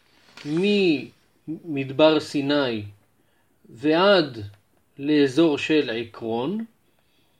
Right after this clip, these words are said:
כל השטח הזה של הגשורי ושל הפלישתים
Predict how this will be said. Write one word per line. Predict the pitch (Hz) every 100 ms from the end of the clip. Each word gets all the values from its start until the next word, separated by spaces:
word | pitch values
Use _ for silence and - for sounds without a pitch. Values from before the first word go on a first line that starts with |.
| _ _ _ _ _ _ _ -
כל | 202 220 196
השטח | 147 127 113 - 208 180 -
הזה | 120 131 175 220 _ _ _ _ _ _
של | - 139
הגשורי | 135 113 - 127 170 220 190
ושל | 143 - 131
הפלישתים | 117 - 127 107 - 220 233 240